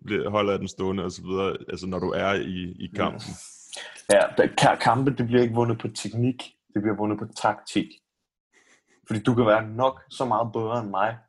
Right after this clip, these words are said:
Speaker 2: men hvis jeg ved lige præcis, okay, den her runde, der går jeg kun til kroppen på dig. Okay, næste runde, der s-, der smadrer jeg bare dine ben. Så ryger al din teknik. Så er det dit hjerte, du skal kæmpe på. Men hvis jeg har kondien, hjertet og taktikken i orden, og du bare kører på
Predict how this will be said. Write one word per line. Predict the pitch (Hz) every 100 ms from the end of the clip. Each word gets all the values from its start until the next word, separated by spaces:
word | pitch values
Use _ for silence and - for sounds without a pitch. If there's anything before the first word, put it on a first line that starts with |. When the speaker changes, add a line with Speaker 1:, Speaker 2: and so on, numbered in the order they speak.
| _ _ _ _ _ 107
Speaker 2:
men | 104
hvis | 107 123
jeg | 117
ved | 139 117 139
lige | 135
præcis, | 120 117 127 113
okay, | 110 120 117
den | 147
her | 143
runde, | 120 120 120 127
der | 113
går | 120
jeg | 113
kun | 123 107
til | -
kroppen | 101 92 101
på | 98 87
dig. | 90 _ _ _ -
Okay, | 107 98
næste | 104 135 -
runde, | 123 139 117 110
der | 110
s-, | - - -
der | 110
smadrer | 104 113 101 104
jeg | 101
bare | 101
dine | 101 101
ben. | 98 90 104
Så | 143
ryger | 123 175 165 139
al | 123 131
din | 123
teknik. | 117 107 107 - - - - - _ _
Så | -
er | 117
det | 117
dit | 117
hjerte, | 104 101 117 120
du | 113
skal | - 98
kæmpe | 101 101 -
på. | 90 - _ _ _ _ _ _
Men | 104 98
hvis | 104
jeg | 131
har | 151 113 - _ _ _ _
kondien, | - 113 127 131 110 107 104 _ _ _ _
hjertet | 101 95 104 110 104 _ 110
og | 107 -
taktikken | 104 - 113 104 104
i |
orden, | 92 92 87
og | 101 120
du | 120
bare | 107 104
kører | - 104 101
på | 92